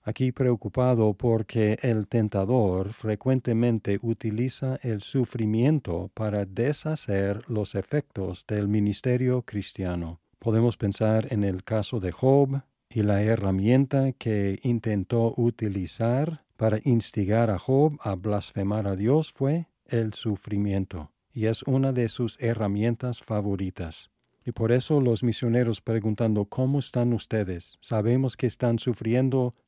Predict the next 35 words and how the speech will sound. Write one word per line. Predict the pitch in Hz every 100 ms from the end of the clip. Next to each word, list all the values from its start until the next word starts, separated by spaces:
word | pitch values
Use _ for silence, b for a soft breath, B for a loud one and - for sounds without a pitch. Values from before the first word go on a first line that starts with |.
| -
les | 107 104 - -
decíamos | 120 - 139 156 160 160 -
que | 117
iban | 107 123 139 135
a |
sufrir, | - 135 - 139 139
pero | 135 120 110 104 b b b _
en | 131 139
el | 147
momento | 139 127 143 151 117
del | 104 110
sufrir, | 95 - 117 123 131 110 -
¿cómo | 135 127
están | 131 - 123
ustedes? | 117 - 104 90 82 -
¿Cómo | - 127 120
está | - - 104
su | - 101
fe?". | - 92 85 _ _
Por | - 113
eso | 123 - 123
enviamos | 117 107 107 113 -
a | 113
Timoteo | 117 117 123 101 95 90 b -
para | 113 110
que | - 107
les | 101 -
anime, | 92 113 151 156 151 -
para | 107 101
que | - 104
les | 98 98
fortalezca | - 104 92 - 92 98 143 - 151
en | 147 135
su | -
fe | 139 104 92